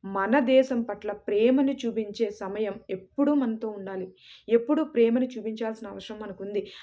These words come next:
ఆ ప్రేమను తెలియచేసే ఒక చిన్న ప్రయత్నం కూడా ఈరోజు ఆ గీతాన్ని ఆలపించడం, అంటే వందే మాతర గీతాన్ని ఆలపించడం. కాబట్టి ఈరోజు మన స్కూల్లో కావచ్చు, ఆ, మన కాలేజెస్‌లో కానీ, ప్రతి చోట మన హృదయంలో కావచ్చు,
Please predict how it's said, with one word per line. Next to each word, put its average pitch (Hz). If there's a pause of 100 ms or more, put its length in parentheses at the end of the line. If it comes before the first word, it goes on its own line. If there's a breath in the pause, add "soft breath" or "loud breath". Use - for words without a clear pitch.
ఆ 277
ప్రేమను 294
తెలియచేసే 254
ఒక 233
చిన్న 226
ప్రయత్నం 220
కూడా 233 (360 loud breath)
ఈరోజు 254 (120)
ఆ 208 (140)
గీతాన్ని 214 (100)
ఆలపించడం, 185 (100)
అంటే 202
వందే 196
మాతర 202
గీతాన్ని 240
ఆలపించడం. 180 (320 loud breath)
కాబట్టి 233
ఈరోజు 233
మన 202
స్కూల్లో 214
కావచ్చు, 196 (400 soft breath)
ఆ, 196
మన 196 (160)
కాలేజెస్‌లో 208
కానీ, 185 (500 soft breath)
ప్రతి 262
చోట 226
మన 208
హృదయంలో 277
కావచ్చు, 190